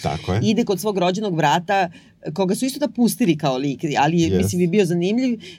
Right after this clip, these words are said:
Speaker 2: e, rođenog brata koga svi zovu Aport, kao, pošto je, ono ga tretira, Žan kao kuče.
Speaker 1: Da.
Speaker 2: I onda ovaj saznaje u stvari da nije zbog njega, nego zbog sina.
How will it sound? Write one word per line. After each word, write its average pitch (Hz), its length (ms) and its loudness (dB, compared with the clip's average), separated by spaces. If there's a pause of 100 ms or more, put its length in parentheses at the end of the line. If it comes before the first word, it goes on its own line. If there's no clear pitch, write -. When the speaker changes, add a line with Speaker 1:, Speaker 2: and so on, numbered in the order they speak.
Speaker 2:
e, 175 160 2
rođenog 202 340 2
brata 196 280 2
koga 190 200 -2
svi 233 180 -4
zovu 214 220 0
Aport, 180 580 -2
kao, 151 260 0
pošto 180 320 -4
je, 160 340 2
ono 160 240 -2
ga 160 100 0
tretira, 151 720 2 (500)
Žan 170 420 0
kao 165 200 0
kuče. 151 600 0
Speaker 1:
Da. 101 300 2 (500)
Speaker 2:
I 247 280 2
onda 220 240 2
ovaj 208 180 0
saznaje 170 480 0
u 156 100 0
stvari 160 540 2
da 170 300 2
nije 170 300 2
zbog 147 220 -4
njega, 113 360 -4
nego 151 220 -2
zbog 202 200 -2
sina. 135 360 0